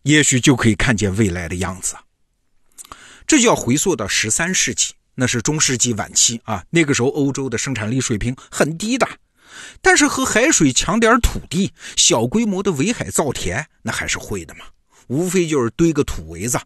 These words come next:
围个圈儿，然后把海水抽出去，哎，这不就有了一小片耕地吗？这土围子越造越多，就连起来了啊，这就是原始的海堤。那为了抽水呢，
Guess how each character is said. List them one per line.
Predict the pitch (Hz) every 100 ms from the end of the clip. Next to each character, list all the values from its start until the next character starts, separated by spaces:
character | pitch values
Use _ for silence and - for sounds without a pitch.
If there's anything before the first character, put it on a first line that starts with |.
| _ -
围 | 107 131
个 | 135
圈 | - 156
儿， | - -
然 | 117 110
后 | 117
把 | 101
海 | - 104
水 | 107
抽 | 90 185 202
出 | 165
去， | 117 - - -
哎， | 160 - _
这 | -
不 | 196
就 | 180 180
有 | 117
了 | 110
一 | 175
小 | - 85
片 | - 123
耕 | 151 170
地 | 190 208 202
吗？ | 135 - _ _ _ - - - -
这 | 320 240
土 | - 85
围 | 87 131
子 | 180
越 | 165 175
造 | 139 120
越 | 131 110
多， | 131 175 _
就 | - 98
连 | 85 82 104
起 | 190 -
来 | - -
了 | - _ -
啊， | 107 - - -
这 | -
就 | 131 120
是 | 117
原 | 101 101 127
始 | - 90
的 | 104
海 | - - - -
堤。 | 123 - _ _ _ - - -
那 | 214
为 | 277 262
了 | 220
抽 | - 294
水 | - 131 90
呢， | 131